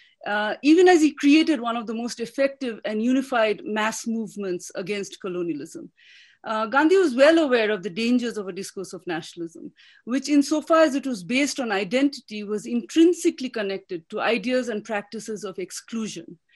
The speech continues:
Uh, by the late eighteenth century and in, uh, by the late nineteenth century and into the twentieth century, the British had come to base their empire on a policy of divide and rule, and they used the modern discourse of freedom as part of that policy.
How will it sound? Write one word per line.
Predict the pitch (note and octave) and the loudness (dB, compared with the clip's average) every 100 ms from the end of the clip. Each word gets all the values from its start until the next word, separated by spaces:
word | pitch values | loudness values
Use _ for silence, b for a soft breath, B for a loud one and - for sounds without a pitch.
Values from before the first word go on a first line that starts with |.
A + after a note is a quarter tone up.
| b b b b | b b b b
Uh, | - G#3+ | -8 -6
by | G#3 C#4 | -6 -4
the | C#4+ | -2
late | C4+ F4 | 2 2
eighteenth | F4 E4 D#4+ D4 | 2 2 2 2
century | C4+ C4+ - C4+ C4 | -2 -4 -4 -8 -6
and | A#3 A#3 A3+ A3 - | -2 -2 -2 -6 -2
in, | C4 - - | -2 -2 -2
uh, | G#3+ G3 G3 F#3 | 0 2 -2 -2
by | F#3 | -2
the | A#3+ | 0
late | B3 C4+ | 0 -2
nineteenth | A#3 B3+ D4+ D4 | 0 0 4 2
century | C4 G#3+ - A3+ C4+ | 2 -4 -6 -8 -8
and | - A#3 A3+ - | -6 -6 -6 -6
into | C4 C4+ D#4+ | -4 0 0
the | D4+ | 0
twentieth | B3 G#3+ G#3+ G#3 | -4 -8 -8 -8
century, | F#3+ F#3+ A3+ | -8 -8 -12
the | G#3 G#3 | -12 -8
British | B3+ D4 D4 | -4 -4 -2
had | C#4 | -4
come | B3+ C4 C4+ | 0 0 0
to | A#3 | -6
base | G3+ C#4 C#4 | -2 -2 -2
their | B3+ A3 | -4 -4
empire | G3 G3 F#3+ D#3 A#2+ G#3 - b b b | -6 -6 -8 -6 -6 -8 -14 b b b
on | A#3+ B3+ | -2 -2
a | |
policy | B3 C4 C4+ - | 0 0 0 -2
of | C#4 F#3 | -4 -4
divide | A3 A#3+ A#3 | -2 2 2
and | G#3+ G3+ | 0 -4
rule, | G3 E3+ E3+ - b b - | -4 -6 -8 -12 b b -6
and | B3 | -2
they | B3 | 0
used | A#3 C#4 F#4 F4 | 4 6 6 6
the | D#4 | 2
modern | B3 A#3 A#3+ | 2 0 -2
discourse | G#3 A3+ - A3 G#3+ - | -4 -8 -6 -6 -6 -8
of | G#3+ | -12
freedom | - D4 C4+ A#3+ G#3+ | -6 0 0 0 -6
as | G#3 | -8
part | - B3 B3+ | -6 0 0
of | A#3+ F3+ | 0 -6
that | D#3+ - | -8 -6
policy. | F3 D#3+ E3 - - | -8 -8 -10 -16 -18